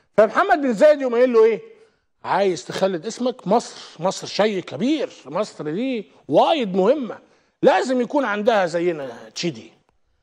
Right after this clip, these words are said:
فنعمل إيه تشيدي؟ نبني". ويقول له: "خد قروض وابني"، وفي نص القروض يسحب إيده ويقول له: "خد بقى أنا ما معيش". ليه؟ لأن عايز ياخد عين السيسي وتفكيره واهتمامه من الحاجات المهمة.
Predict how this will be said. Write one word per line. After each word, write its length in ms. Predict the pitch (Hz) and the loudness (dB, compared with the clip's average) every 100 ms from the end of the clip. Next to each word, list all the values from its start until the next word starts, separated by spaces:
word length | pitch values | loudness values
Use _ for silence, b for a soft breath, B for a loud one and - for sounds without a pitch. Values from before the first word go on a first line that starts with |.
| _ - | _ 2
فنعمل 440 | 208 285 285 247 | 4 4 2 0
إيه 120 | 262 | -2
تشيدي؟ 460 | - 214 202 269 - - _ _ - | -4 -4 -4 -4 -8 -20 _ _ 0
نبني". 420 | 202 226 165 135 - _ _ _ _ _ _ | 2 2 0 -14 -20 _ _ _ _ _ _
ويقول 280 | 185 269 349 | 6 6 6
له: 80 | 311 | 2
"خد 260 | 302 330 | 0 0
قروض 340 | - 269 302 269 | -2 -2 0 2
وابني"، 440 | 277 269 185 135 | 2 2 -2 -6
وفي 240 | 160 190 247 | -2 0 0
نص 200 | 269 240 | 0 -4
القروض 360 | - 240 247 | -4 -4 -2
يسحب 360 | 240 - 214 185 | -4 -2 -6 -4
إيده 180 | 240 220 | -2 0
ويقول 180 | 202 220 | 0 -2
له: 60 | |
"خد 180 | 226 214 | -4 -4
بقى 120 | 220 | -6
أنا 120 | 196 | -8
ما 80 | 180 | -10
معيش". 580 | 156 156 185 139 - - _ _ _ _ | -10 -8 -8 -8 -14 -20 _ _ _ _
ليه؟ 340 | 143 175 190 147 - _ _ _ _ 214 | -2 0 0 -2 -8 _ _ _ _ 4
لأن 280 | 269 294 | 6 4
عايز 480 | 262 254 339 339 208 | 2 2 0 0 0
ياخد 320 | 302 330 285 | 0 2 -2
عين 220 | 254 311 320 | 0 0 -2
السيسي 680 | - - 302 277 277 285 B B 226 | -2 2 4 4 -2 -4 B B 2
وتفكيره 640 | 233 262 - - 302 330 | 4 2 0 2 2 4
واهتمامه 540 | 294 240 247 262 311 | 2 2 0 0 2
من 80 | 294 | 0
الحاجات 400 | 247 - 226 285 | -4 -2 0 0
المهمة. 520 | 262 233 240 269 170 | 0 2 2 0 -4